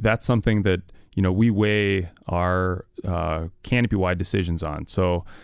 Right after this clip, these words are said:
you know, the city has, you know, multiple property managers,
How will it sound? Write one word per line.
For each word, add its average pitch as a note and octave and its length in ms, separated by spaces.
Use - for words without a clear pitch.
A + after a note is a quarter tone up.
you F2 40
know, F2 220
the G2+ 160
city B2 380
has, G2 500
you F#2 120
know, E2+ 80
multiple G2+ 360
property F#2+ 340
managers, G2+ 680